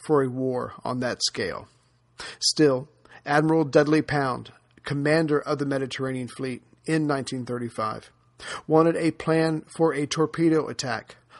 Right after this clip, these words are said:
launched from a carrier on Taranto.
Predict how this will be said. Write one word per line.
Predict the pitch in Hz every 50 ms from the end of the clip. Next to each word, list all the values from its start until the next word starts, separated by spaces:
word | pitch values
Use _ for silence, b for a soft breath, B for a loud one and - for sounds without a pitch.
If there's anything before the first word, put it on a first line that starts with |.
| B _
launched | - 135 143 147 151 143 - -
from | - 160 151 151
a | 151 147
carrier | - - 147 135 127 120 120 120 120 120 117 - _ _ _ _ _ _ _ -
on | 127 127 123
Taranto. | 120 - - 131 123 117 101 98 - 101 - -